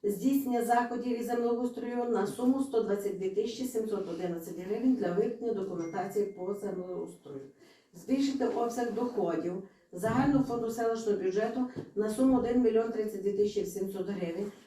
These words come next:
за підсумками виконання бюджету Ізюпільської селищної ради по доходах станом на тридцять перше жовтня двадцять четвертого року. А саме,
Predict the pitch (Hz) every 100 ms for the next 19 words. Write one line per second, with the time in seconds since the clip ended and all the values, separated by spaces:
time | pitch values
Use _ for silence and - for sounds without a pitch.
0 | - 175 226 233 269 - 226 220 202 196
1 | - 214 202 185 170 165 165 190 220 254
2 | 208 190 175 - 170 170 202 175 170 -
3 | 175 180 175 175 - - 165 226 254 254
4 | - - 220 247 208 190 180 - 175 170
5 | 180 190 220 220 165 160 - 175 175 202
6 | 196 180 139 135 - - _ - - -
7 | - 240 254 233 170 156